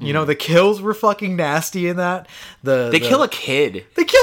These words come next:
Speaker 1: a kid in
Speaker 2: <laughs> In
Speaker 1: that
Speaker 2: that movie.
Speaker 1: shit.
Speaker 2: It's actually
Speaker 1: Yeah.
Speaker 2: really intense.
Speaker 1: Like, it's, it's both,
Speaker 2: <laughs>
Speaker 1: like, it really is a very intense, like, yo,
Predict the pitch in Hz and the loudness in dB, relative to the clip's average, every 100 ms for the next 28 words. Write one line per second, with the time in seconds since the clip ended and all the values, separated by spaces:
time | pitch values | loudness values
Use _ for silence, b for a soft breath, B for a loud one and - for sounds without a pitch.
0 | 466 - - 440 392 226 226 208 170 170 | 4 2 4 4 4 4 4 2 2 2
1 | 165 - 196 220 180 214 170 160 175 165 | 2 2 2 2 4 4 4 2 0 0
2 | 147 - 143 185 - 208 196 - 214 190 | -2 -4 0 0 2 2 2 2 -2 4
3 | 220 294 254 233 254 233 226 226 202 302 | 4 4 0 -2 -2 2 4 4 2 2
4 | 285 294 220 196 156 143 190 214 208 196 | 2 -2 0 0 0 0 2 4 2 0
5 | 170 170 180 185 - 170 147 143 143 170 | 0 2 0 0 0 2 0 0 2 2
6 | 151 123 | 2 -2